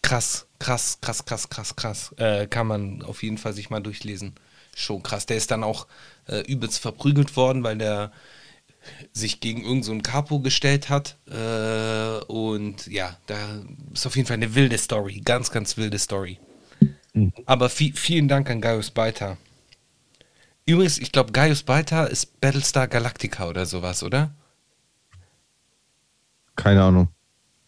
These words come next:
Speaker 2: Das
Speaker 1: Hm.
Speaker 2: ist für mich Chinesisch, äh, um sprichwörtlich zu sprechen.
Speaker 1: Okay, alles gut.
Speaker 2: Ich weiß gar nicht, was Gaius Balta bedeutet.
Speaker 1: Ich glaub, das ist ein Charakter bei Battlestar Galactica. Schrei-, oder, oder sowas.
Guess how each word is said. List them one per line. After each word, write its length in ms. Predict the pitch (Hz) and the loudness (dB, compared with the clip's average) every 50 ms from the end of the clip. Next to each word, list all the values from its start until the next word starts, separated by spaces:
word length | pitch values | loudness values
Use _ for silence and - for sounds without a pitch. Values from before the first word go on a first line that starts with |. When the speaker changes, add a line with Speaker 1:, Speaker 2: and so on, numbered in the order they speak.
| _ _ _ _ _ _ _ _ - | _ _ _ _ _ _ _ _ 0
Speaker 2:
Das 80 | - | 2
Speaker 1:
Hm. 120 | 101 - - | 4 4 4
Speaker 2:
ist 120 | 110 - | 4 6
für 80 | - 113 | 8 8
mich 160 | 107 101 - | 8 8 8
Chinesisch, 640 | - - 104 101 104 101 92 92 90 - - - - _ _ _ _ _ _ _ _ | 6 8 8 10 10 10 8 8 6 4 0 -6 -12 _ _ _ _ _ _ _ _
äh, 300 | - 98 95 92 92 92 92 95 - _ - - - - - _ _ - | 8 10 10 12 12 10 8 6 4 _ -8 -8 -8 -8 -10 _ _ 2
um 180 | - 101 98 | 6 6 6
sprichwörtlich 680 | 95 - - - 110 104 - - 101 95 - 101 92 - | 6 6 4 4 4 6 8 8 8 8 8 6 4 4
zu 120 | - - | 2 0
sprechen. 380 | - - - 101 - - 98 95 | 4 8 8 8 8 6 2 2
Speaker 1:
Okay, 320 | - 127 - - 127 120 | 2 -2 -2 0 -2 -2
alles 260 | 107 110 110 - - - | -2 -2 -6 -8 -8 -10
gut. 280 | - 113 - - - _ _ _ _ _ - - | -10 -12 -12 -12 -18 _ _ _ _ _ -20 -12
Speaker 2:
Ich 80 | - - | 2 4
weiß 100 | 107 101 | 4 6
gar 120 | - 104 | 8 8
nicht, 140 | 101 101 - - | 8 8 8 6
was 120 | 101 - | 4 4
Gaius 340 | - 101 101 104 101 101 - | 6 8 10 10 8 8 6
Balta 320 | - 101 101 98 - 95 | 6 6 6 8 6 6
bedeutet. 480 | 92 95 92 98 98 98 - 113 104 - - | 6 8 8 8 8 8 6 4 -2 -2 -6
Speaker 1:
Ich 140 | - - - | -10 -6 -4
glaub, 180 | - 131 - | -4 -4 -4
das 160 | - 113 104 107 | -6 -8 -8 -8
ist 160 | 104 - - | -8 -8 -4
ein 80 | 107 | -4
Charakter 420 | - - 127 117 104 - - 92 87 | -4 -2 -2 -4 -6 -8 -10 -10 -8
bei 340 | 87 90 87 87 90 87 - _ _ _ | -8 -8 -10 -10 -10 -12 -16 _ _ _
Battlestar 420 | - 104 98 95 92 - - 92 87 | -10 -10 -8 -6 -8 -6 -6 -6 -6
Galactica. 640 | 90 90 92 92 92 - - - - 92 85 - - _ _ _ _ _ _ _ _ _ _ - | -6 -6 -8 -8 -10 -12 -16 -14 -14 -14 -14 -14 -18 _ _ _ _ _ _ _ _ _ _ -20
Schrei-, 320 | - - - - - - | -18 -18 -18 -14 -12 -8
oder, 240 | 98 98 98 92 - | -6 -6 -6 -4 -4
oder 180 | 104 101 104 | -4 -4 -2
sowas. 440 | 92 95 95 90 87 87 - - - | -2 -2 -2 -4 -4 -6 -8 -12 -14